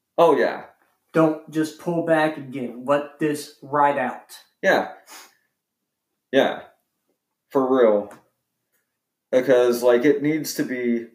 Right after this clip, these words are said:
Speaker 1: and I mean, if, if somewhere along this journey she gets some Bray Wyatt type powers, I'd be okay with that too. <laughs>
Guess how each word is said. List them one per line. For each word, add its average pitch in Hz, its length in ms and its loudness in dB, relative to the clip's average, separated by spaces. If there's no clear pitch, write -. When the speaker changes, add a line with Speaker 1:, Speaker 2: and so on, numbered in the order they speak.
Speaker 1:
and 127 220 -2
I 127 100 -2
mean, 113 380 -6
if, 143 240 0
if 175 120 4
somewhere 220 460 4
along 185 340 2
this 185 200 -2
journey 170 360 0
she - 180 -8
gets 160 240 -2
some 123 160 -8
Bray 143 260 0
Wyatt 143 360 2
type 143 340 -4
powers, 147 380 0
I'd 120 140 0
be 123 100 -4
okay 123 240 -2
with 127 140 -2
that 120 180 -2
too. 101 280 -10
<laughs> - 1900 2